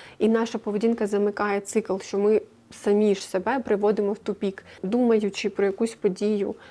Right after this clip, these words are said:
що це кінець, ми поводимо себе так, щоб це дійсно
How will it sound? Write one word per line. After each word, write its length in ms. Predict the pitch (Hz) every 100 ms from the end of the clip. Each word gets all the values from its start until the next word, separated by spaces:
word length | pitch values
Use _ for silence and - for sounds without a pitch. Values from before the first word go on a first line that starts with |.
| -
що 160 | - 190
це 200 | - 202
кінець, 600 | - 233 208 202 - - _
ми 240 | 214 226 233
поводимо 720 | 233 214 214 220 202 196 190
себе 300 | - 190 190 -
так, 280 | 208 254
щоб 180 | - 190 -
це 180 | - 196 185
дійсно 680 | - 214 240 - 226 196 190